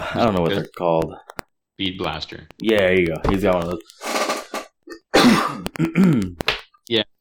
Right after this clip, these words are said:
Speaker 2: we run, we run a Cosmos racing wheel, and they don't have much of a barrel on the inside. It's just, like, a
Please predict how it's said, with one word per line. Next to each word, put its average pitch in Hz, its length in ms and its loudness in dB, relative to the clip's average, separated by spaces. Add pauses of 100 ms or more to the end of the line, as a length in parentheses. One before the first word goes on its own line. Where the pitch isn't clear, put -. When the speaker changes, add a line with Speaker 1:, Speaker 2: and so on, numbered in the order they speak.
(140)
Speaker 2:
we 123 120 -2
run, 113 440 -2
we 107 120 -6
run 107 200 -2
a 87 100 -6
Cosmos 92 520 -6
racing 87 360 -6
wheel, 117 300 -6
and 87 160 -14
they 95 100 -6
don't 101 120 -8
have 90 200 -8
much 85 260 -8
of 87 140 -8
a 80 320 -4
barrel 90 320 -4
on 98 140 -8
the 92 120 -8
inside. 110 420 -4
It's 90 100 -10
just, - 220 -6
like, 82 160 -8
a - 100 -12